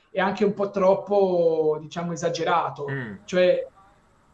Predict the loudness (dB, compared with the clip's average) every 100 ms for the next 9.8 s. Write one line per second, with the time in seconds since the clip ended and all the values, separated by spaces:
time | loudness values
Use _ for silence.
0 | -20 -8 -2 -2 -2 -4 -4 -4 -4 -6
1 | -8 -10 -10 -10 -4 0 2 0 -4 -6
2 | -6 -6 -8 -10 -10 -12 -12 -14 -6 2
3 | 4 4 4 6 6 6 2 0 -2 -4
4 | 0 2 2 -2 -12 -12 -12 -14 -6 -4
5 | -4 -6 -6 -4 -4 -4 -6 -8 -8 -16
6 | -18 -20 -20 -20 -20 -18 -14 -12 -12 -12
7 | -10 -10 -12 _ -14 -14 -6 -4 -2 -6
8 | -10 -6 -4 -4 -10 -12 -4 0 2 4
9 | 2 2 0 0 -2 -4 -6